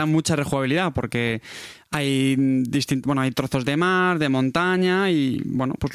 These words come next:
eh, en cada partida lo organizas de una manera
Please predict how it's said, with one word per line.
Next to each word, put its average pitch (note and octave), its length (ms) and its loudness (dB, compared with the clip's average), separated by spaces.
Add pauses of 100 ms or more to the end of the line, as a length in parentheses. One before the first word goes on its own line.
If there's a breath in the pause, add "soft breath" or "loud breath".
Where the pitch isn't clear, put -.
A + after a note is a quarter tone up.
eh, B2 300 0
en A#2+ 680 -2
cada C3 220 -2
partida E3+ 500 0
lo G3 80 2
organizas C#3+ 380 0
de D3+ 60 0
una E3+ 100 2
manera A3+ 440 2